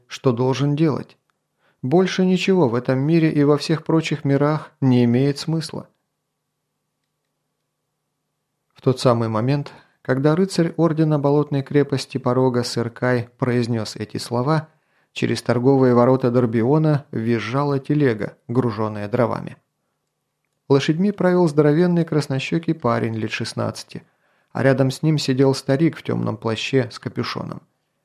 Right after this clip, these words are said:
Из-под капюшона, низко надвинутого на лицо, торчала борода, явно недавно подстриженная и окрашена в ярко-красный цвет.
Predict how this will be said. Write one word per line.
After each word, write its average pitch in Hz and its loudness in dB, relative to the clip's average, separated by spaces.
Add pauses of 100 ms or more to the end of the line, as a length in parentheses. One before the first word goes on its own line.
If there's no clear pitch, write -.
(440)
Из-под 120 -2
капюшона, 123 -2
низко 117 -6
надвинутого 113 -2
на 117 -2
лицо, 123 0
торчала 143 0
борода, 135 2 (340)
явно 165 2
недавно 156 2
подстриженная 143 -2 (240)
и 127 0
окрашена 123 0
в 110 -4
ярко-красный 113 -4
цвет. - -8